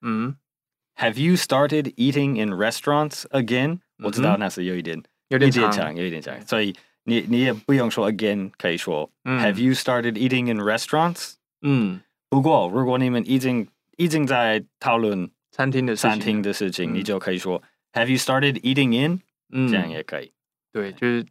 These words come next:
Speaker 1: 如果上下文就是已经有讲到跟餐厅有关，
Speaker 2: 对，这样你
Speaker 1: 或是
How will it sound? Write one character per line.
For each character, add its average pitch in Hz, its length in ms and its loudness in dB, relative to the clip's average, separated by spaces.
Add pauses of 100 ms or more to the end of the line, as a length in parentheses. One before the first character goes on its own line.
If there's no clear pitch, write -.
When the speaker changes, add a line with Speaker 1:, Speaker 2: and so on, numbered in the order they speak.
Speaker 1:
如 143 120 6
果 151 160 8
上 135 240 0
下 131 220 0
文 104 220 -2
就 135 180 4
是 120 160 -2
已 101 60 -2
经 110 120 -10
有 107 100 -2
讲 98 220 -10
到 104 260 -2 (520)
跟 117 180 -2
餐 123 240 -4
厅 120 180 -8
有 101 160 -12
关， - 240 -6
Speaker 2:
对， - 160 -12
这 - 120 -6
样 98 100 -2
你 104 60 -2
Speaker 1:
或 98 80 -6
是 - 20 -6